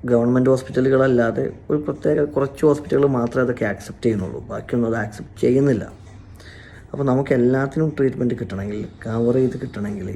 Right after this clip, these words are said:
എല്ലാ ഹോസ്പിറ്റലിലും നമുക്ക് നമ്മൾ, നാം ഇഷ്ടപ്പെട്ട രൂപത്തിൽ, കാരണം നമ്മുടെ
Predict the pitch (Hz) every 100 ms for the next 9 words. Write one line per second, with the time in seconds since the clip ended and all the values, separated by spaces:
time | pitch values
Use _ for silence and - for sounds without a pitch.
0 | - 110 113 127 127 113 117 - 143 135
1 | 120 - - - - - - 98 107 -
2 | 143 - - - - - 98 117 139 160
3 | 160 - - - 117 131 170 - 131 123
4 | 107 104 101 - - - - 104 104 208
5 | -